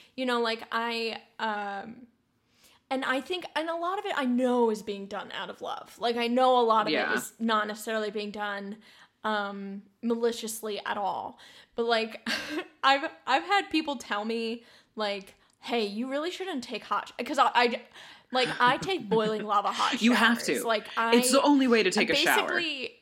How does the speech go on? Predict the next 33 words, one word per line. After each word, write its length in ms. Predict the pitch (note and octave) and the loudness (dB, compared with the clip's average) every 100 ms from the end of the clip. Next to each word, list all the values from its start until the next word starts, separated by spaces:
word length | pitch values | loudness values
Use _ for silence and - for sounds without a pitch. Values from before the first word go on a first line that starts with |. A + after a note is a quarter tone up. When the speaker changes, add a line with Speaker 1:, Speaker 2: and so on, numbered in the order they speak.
| - | -2
Speaker 1:
it's 140 | E4 E4 | 0 2
the 100 | E4 | 2
only 320 | D4 E4 F#4 | 2 2 0
way 260 | C4+ A#3+ | 2 0
to 120 | A#3+ A#3+ | -2 -6
shed 440 | - - A3 G3 | -6 -2 -2 -4
my 140 | G#3 | -6
skin. 480 | G#3+ - A3+ F#3+ - | -6 -6 -6 -6 -8
Like, 220 | - B3+ - | -4 -2 0
it's, 240 | A#3+ - | -2 -4
I 100 | - | -2
Speaker 2:
Yes. 260 | A3+ A#3+ C4 | 2 4 4
Speaker 1:
need, 340 | C4+ C#4 C#4 - - | 2 -2 -4 -6 -4
I 100 | A#3+ | -2
need 320 | B3 B3+ C4+ | -2 -2 -2
a 60 | D4 | -2
new 260 | B3+ A#3+ | 0 -2
skin 380 | A#3+ - B3 G#3+ | -2 -2 -2 -2
every 260 | G3+ C#3 - | -6 -8 -14
day. 140 | - | -12
Speaker 2:
I'm 120 | D#3 D#3+ | -8 -6
with 180 | G3+ | -4
you. 160 | C#3 C3 | -4 -4
Speaker 1:
Um, 560 | B2+ A#3 G#3 G#3 G3+ A#3+ - - | -2 0 0 -2 -6 -12 -14 -8
and, 560 | A3+ A3+ A3 G#3+ G#3+ - - | -4 -2 -4 -6 -10 -12 -4
and 240 | B3 B3 | -2 -2
I've 200 | - A#3+ | -2 -2
had, 320 | B3 C#4+ C4 - - - - | -2 -2 -2 -6 -12 -8 -2
like, 240 | C4 - | -2 0
multiple 460 | B3 D#4 E4 B3+ A3+ | 0 2 0 -2 -6
people, 440 | B3 A#3 G#3 G#3 | -6 -10 -8 -6
like, 200 | G#3+ G#3 | -6 -4
I've 160 | G#3 | -6